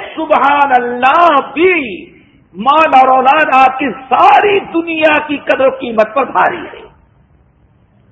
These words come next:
یہی نتیجہ نکلا نہیں نا؟ استکثروا من الباقیات الصالحات۔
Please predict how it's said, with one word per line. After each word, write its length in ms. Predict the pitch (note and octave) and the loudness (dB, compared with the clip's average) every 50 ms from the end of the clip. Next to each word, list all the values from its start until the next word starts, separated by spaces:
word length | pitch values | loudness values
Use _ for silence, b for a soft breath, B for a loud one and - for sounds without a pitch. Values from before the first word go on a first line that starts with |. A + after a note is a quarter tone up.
| _ _ _ _ - | _ _ _ _ -8
یہی 160 | F#3+ - B3+ | -4 -2 -2
نتیجہ 300 | B3+ B3 B3 B3 B3+ C4+ | -2 -4 -6 -6 -6 -6
نکلا 300 | B3+ B3 B3 B3 B3 C4 | -4 -4 -6 -4 -4 -4
نہیں 120 | C#4 C#4+ | -4 -6
نا؟ 340 | D#5 - - - - - - - _ _ _ _ _ _ - | -6 -6 -8 -8 -12 -18 -20 -20 _ _ _ _ _ _ -4
استکثروا 1120 | E4 E4+ - - - - - C#4+ - - - - - - - G4+ G4 F#4+ F#4+ F#4+ F#4 F4+ | -4 -4 -4 -4 -8 -6 -4 -4 -4 -6 -14 -14 -6 -4 -2 0 0 0 0 0 0 -2
من 220 | E4+ E4 D#4+ D#4+ D#4+ D#4+ D#4 | 0 2 2 4 4 4 0
الباقیات 840 | D4 D#4 D#4 D4 C#4+ C#4+ D4 - C#4 C#4 C#4 C#4 C#4 C#4 C4+ - | 2 0 0 2 2 0 -2 -6 -6 -4 0 2 2 2 0 -2
الصالحات۔ 960 | C4 B3+ - - - - C4 B3 A#3 A#3 G#3+ G#3+ - - G3 G3 - - - | -6 -12 -12 -12 -4 0 2 2 2 2 0 -2 -6 -8 -8 -8 -8 -10 -12